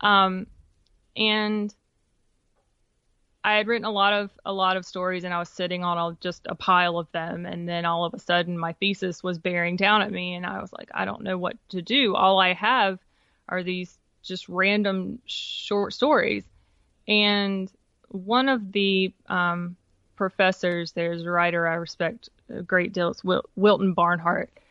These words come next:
I remember we were, um, at a, at a bar. It was, it was several of us sitting at a bar, and I was telling him how worried I was, and I was scared, and I didn't know what I was gonna do. And he said,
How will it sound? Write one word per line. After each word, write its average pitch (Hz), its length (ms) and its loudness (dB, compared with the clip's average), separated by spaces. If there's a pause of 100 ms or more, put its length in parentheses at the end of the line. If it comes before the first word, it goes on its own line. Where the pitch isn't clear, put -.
(220)
I 196 120 2
remember 202 500 4
we 196 220 -2
were, 185 360 0
um, 175 400 -2 (1600)
at 208 180 2
a, 175 100 -2 (240)
at 196 140 0
a 180 40 -4
bar. 180 460 0
It 202 60 -6
was, 180 200 -6
it 180 220 -8
was 180 200 -6
several 180 400 -2
of 175 120 -2
us 170 120 -2
sitting 170 360 -4
at 165 100 0
a 165 60 -2
bar, 170 420 4 (480)
and 180 140 0
I 175 100 2
was 175 260 -4 (380)
telling 208 380 2
him 185 140 -4
how 175 160 -2
worried 180 400 0
I 175 100 2
was, 170 240 -2
and 170 80 -10
I 170 60 -6
was 170 80 -10
scared, 185 440 0
and 180 80 -8
I 180 60 -4
didn't 180 220 -4
know 180 280 2
what 175 140 0
I 175 80 2
was 170 80 -4
gonna 170 220 -8
do. 190 340 2 (320)
And 190 100 0
he 220 60 2
said, 185 400 0